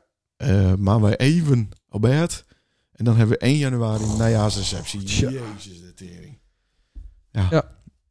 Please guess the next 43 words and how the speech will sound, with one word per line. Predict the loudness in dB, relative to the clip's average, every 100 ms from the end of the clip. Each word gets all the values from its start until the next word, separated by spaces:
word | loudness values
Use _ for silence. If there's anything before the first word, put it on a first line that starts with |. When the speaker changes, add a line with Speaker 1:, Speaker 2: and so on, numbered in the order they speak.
| _ _ _ _ _ _
Speaker 1:
In | 0 4
de | 4
waaien. | 2 -2 -8 -12 _ _
Op | -8
de | -6
waaien. | -4 -4 -4 -4 -8 _
Speaker 2:
Ja. | -2 -2 -4
Speaker 1:
Aan | -6 -4
de |
waaien. | -2 -2 -2 -2 -4 _ _ _ _ _
Nou, | -6 -6
dat | 0
maakt | 2 2
verder | 2 2
niet | 2 0
uit. | 0 -2 -10 _ _
Speaker 2:
Wanneer | -2 2
Speaker 1:
Wat | 2
Speaker 2:
hebben | 4 4
we |
de | 6
generalen? | 6 4 4 2 0 -4 -16 _ _ _ _
Speaker 1:
Eh, | -10 -6 -6 -4 -2
dat | -2 0 2
meld | 4 4 2
ik | -6
dir | -10
nog | -12
even. | -12 -12 -12 -14
Speaker 2:
Ja. | -16 -16 _ -16
Speaker 1:
Dus | -14
het |
zou | -10 -6
wel | -6
fijn | -4 -4 0
wezen | 0 0
dat | -2
ze |
nou | 0 0
ook | 0
eens | 0
een | 0
keer | 2 2 2